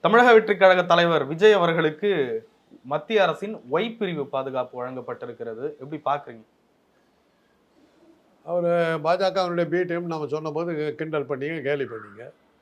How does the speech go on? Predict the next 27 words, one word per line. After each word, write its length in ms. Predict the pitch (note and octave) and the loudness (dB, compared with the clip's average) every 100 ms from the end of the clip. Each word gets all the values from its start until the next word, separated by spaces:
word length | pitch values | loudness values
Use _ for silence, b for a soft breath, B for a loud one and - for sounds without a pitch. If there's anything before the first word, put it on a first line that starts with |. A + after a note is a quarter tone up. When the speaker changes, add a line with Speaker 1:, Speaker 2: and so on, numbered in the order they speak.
| - | -20
Speaker 2:
இப்ப 160 | D3 C#3 B2+ | -12 -10 -8
புரியுதா? 440 | D3+ D3+ D#3+ E3+ - - - _ _ _ | -10 -8 -8 -10 -12 -20 -20 _ _ _
Speaker 1:
சார், 180 | - B2 | -14 -14
ஒரு 140 | G2+ A2 | -14 -8
தலைவருக்கு, 640 | A#2 D3+ G3 G3 F3+ G3+ | -4 -2 0 -2 -2 -4
கட்சி 280 | D#3+ D3 G3 | -4 -4 -4
தலைவருக்கு 840 | E3 D#3+ E3+ D#3+ D3 D#3 D#3+ - _ _ _ _ _ _ A#2 | -2 0 -2 -4 -8 -12 -14 -16 _ _ _ _ _ _ -12
Speaker 2:
அதான் 220 | A#2 D#3+ | -8 -6
ஒரு, 200 | D3 C#3 | -4 -6
நான் 260 | B2+ D#3 D#3+ | 0 0 2
கேட்கறதுக்கு 420 | F3 F#3 F3+ F3+ | 0 0 -4 -4
முன்னாடி 220 | F#3+ F3+ | -2 -2
ஒருத்தர் 200 | E3 C#3+ | -2 -6
கேட்டார். 400 | - D#3+ - A2+ - _ _ - | -4 -6 -6 -8 -10 _ _ -20
Speaker 1:
ம். 200 | C3 A#2 _ _ _ _ _ _ _ D3 | -20 -20 _ _ _ _ _ _ _ -8
Speaker 2:
வெளியிலேயே 500 | C#3 F3 G#3+ A#3 A#3+ | -2 2 2 2 2
வராம 320 | A3 G#3+ A3 | 4 4 4
வீட்லயே 420 | G3+ F#3+ G#3 A3 G#3+ | 6 6 6 4 4
இருக்கிறதுக்கு 520 | F3+ F#3+ F3 D#3 E3+ | 4 2 0 -2 -4
பா-, 260 | D#3 D3 | 0 2
பாதுகாப்பு, 760 | C#3 C#3 C3 A#2+ A2 A#2 A2 A#2 | 2 2 0 -2 -4 -8 -10 -8
ஏன்னா 140 | C#3 - | -8 -6
குடும்பத்துக்குள்ளாரே 600 | D3+ F#3+ F3+ D3+ D#3 C#3+ | -4 -4 -4 -4 -4 -4
பாதுகாப்பு 540 | B2 A#2+ A#2+ A2+ - | -4 -8 -6 -8 -10
கேட்கிறாரு 340 | G#2+ G2+ G2+ G2 | -20 -16 -16 -16
அவரு 260 | G2 G#2 | -20 -18
அப்படின்னு. 400 | A2 - - _ | -18 -20 -20 _